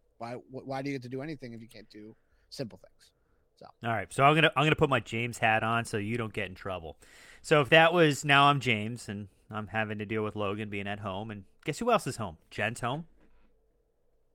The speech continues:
Speaker 1: Yep.
Speaker 2: And
Speaker 1: Robin's
Speaker 2: Robin's
Speaker 1: home.
Speaker 2: home, and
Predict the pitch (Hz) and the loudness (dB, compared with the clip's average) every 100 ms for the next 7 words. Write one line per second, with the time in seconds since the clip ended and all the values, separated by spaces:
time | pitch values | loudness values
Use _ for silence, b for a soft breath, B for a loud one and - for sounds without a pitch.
0 | - 156 _ _ _ _ _ _ 127 113 | -16 -16 _ _ _ _ _ _ -2 0
1 | 101 95 90 85 85 _ _ 113 107 117 | 0 -4 -8 -12 -16 _ _ -2 0 0
2 | 135 156 147 175 _ - 107 101 95 90 | -4 -4 -4 -8 _ -12 -8 -6 -6 -10
3 | 87 85 | -12 -16